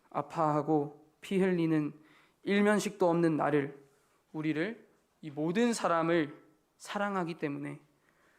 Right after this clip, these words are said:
그들의 이웃이 되기 위하여 이곳에 오신 것입니다. 피를 흘리는 나를 치유하여 주시고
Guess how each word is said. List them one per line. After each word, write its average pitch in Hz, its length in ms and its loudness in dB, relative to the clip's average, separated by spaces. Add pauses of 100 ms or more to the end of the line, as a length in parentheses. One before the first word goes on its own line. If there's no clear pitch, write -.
(200)
그들의 151 500 0
이웃이 226 440 0
되기 175 340 -4
위하여 147 600 -4 (380)
이곳에 151 540 -8 (280)
오신 147 540 -10
것입니다. 143 580 -16 (1400)
피를 208 760 2
흘리는 190 560 4
나를 156 420 4
치유하여 190 500 2
주시고 147 580 -4